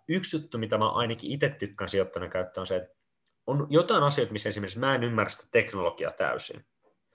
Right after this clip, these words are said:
Mut sit mä tarkkailen, että ketä tyyppejä on, jotka puhuu siitä teknologiasta, siitä firmasta.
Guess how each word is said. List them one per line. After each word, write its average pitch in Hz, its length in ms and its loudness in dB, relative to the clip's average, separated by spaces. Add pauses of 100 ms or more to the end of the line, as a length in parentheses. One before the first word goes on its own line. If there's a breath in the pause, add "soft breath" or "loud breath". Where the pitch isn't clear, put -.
(360 soft breath)
Mut 104 120 -10
sit 202 240 0
mä 156 80 4
tarkkailen, 98 800 4
että - 160 -14
ketä 143 360 -4
tyyppejä 170 500 4
on, 101 200 4
jotka 98 240 0
puhuu 120 300 4
siitä 98 220 -2
teknologiasta, 98 640 0
siitä 87 320 -8
firmasta. 90 540 -6